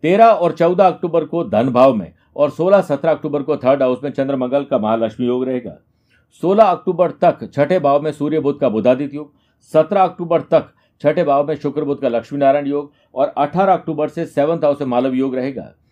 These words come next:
इस पूरे महीने टेंथ हाउस में शश योग बना रहेगा शनि के कारण। मेरे प्रिय साथियों,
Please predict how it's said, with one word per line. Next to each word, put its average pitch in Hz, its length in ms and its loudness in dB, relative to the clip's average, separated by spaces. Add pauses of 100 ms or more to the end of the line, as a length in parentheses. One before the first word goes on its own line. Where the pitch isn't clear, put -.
(220)
इस 160 120 -6
पूरे 190 260 0
महीने 175 260 -4
टेंथ 165 240 -4
हाउस 156 280 -4
में 160 80 -6
शश 151 320 -4
योग 143 120 -2
बना 135 200 0
रहेगा 127 220 -4
शनि 113 260 -6
के 110 80 -4
कारण। 85 260 -10 (680)
मेरे 170 180 2
प्रिय 180 220 0
साथियों, 190 460 0